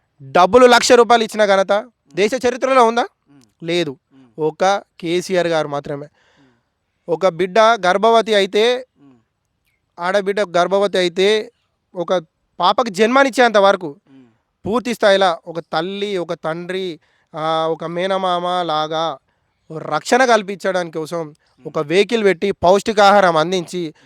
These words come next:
సురక్షితంగా ఇంటికి పోయి ఒక పాప బాబో పుడితే కేసీఆర్ కిట్ ఇచ్చి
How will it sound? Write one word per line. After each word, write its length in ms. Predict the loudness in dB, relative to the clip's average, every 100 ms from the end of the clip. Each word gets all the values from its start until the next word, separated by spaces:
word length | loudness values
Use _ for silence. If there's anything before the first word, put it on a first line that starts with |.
| _ -10
సురక్షితంగా 680 | -2 0 0 -2 0 0
ఇంటికి 480 | 0 -2 -6 -8 -6
పోయి 440 | -4 -2 -4 -8 -10
ఒక 240 | -10 -8
పాప 420 | -8 -4 -4 -4
బాబో 340 | 0 0 0 -4
పుడితే 320 | -6 -6 -10
కేసీఆర్ 440 | -6 -6 -2 -4
కిట్ 260 | -4 -12 -10
ఇచ్చి 360 | -10 -8 -10